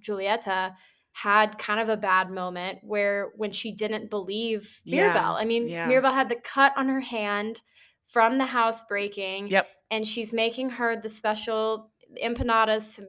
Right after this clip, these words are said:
Speaker 1: s-, heal her, 'cause that's Julieta's gift, and she doesn't believe her that something has happened. And I think in reality, most parents always believe their kids.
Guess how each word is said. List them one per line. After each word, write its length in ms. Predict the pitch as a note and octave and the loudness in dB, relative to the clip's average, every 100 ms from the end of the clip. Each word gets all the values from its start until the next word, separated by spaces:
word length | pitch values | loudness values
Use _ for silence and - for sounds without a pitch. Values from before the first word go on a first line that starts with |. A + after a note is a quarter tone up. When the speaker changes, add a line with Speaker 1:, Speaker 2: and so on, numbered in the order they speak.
| - | -14
Speaker 1:
s-, 160 | - - | -10 -8
heal 380 | - C4 C#4 B3+ | -2 2 2 2
her, 260 | G3 G#3 | 0 -2
'cause 140 | B3 A3 | -4 -8
that's 260 | F#3+ - | -8 -8
Julieta's 480 | G#3 G3 F#3+ F#3 F#3+ | -6 -4 -4 -8 -8
gift, 320 | C4+ B3 A3 - - - _ | 0 0 0 -6 -20 -20 _
and 160 | B3+ A#3+ | -6 -4
she 120 | C4 | 0
doesn't 340 | B3 A#3+ B3 A3+ | 2 2 -2 -2
believe 360 | A3+ A#3 A#3 | 0 0 -2
her 140 | A3 G#3+ | 0 -2
that 140 | - | -4
something 340 | - G3+ G3+ F#3+ | -8 -6 -8 -10
has 120 | G3 | -4
happened. 440 | D4 B3+ F3+ - | -2 -2 -4 -6
And 100 | G#3+ | 0
I 80 | B3+ | 0
think 280 | C4 C#4 B3+ | 0 -2 -2
in 140 | A3+ | -2
reality, 560 | G#3+ B3 B3+ B3+ A3+ G#3+ | 2 2 4 4 2 0
most 380 | G#3 G#3 G#3 - | 0 -2 0 0
parents 480 | G#3+ G3 F#3 F#3 - - | 0 -2 -8 -10 -12 -2
always 400 | G#3 G#3+ G3+ G3+ | 2 2 2 -4
believe 500 | F#3+ G3 F#3 F#3+ F#3+ | -8 -8 -6 -8 -8
their 120 | F3+ | -10
kids. 600 | F#3 - F3+ G#3 C4 - | -8 -6 -4 -4 -6 -10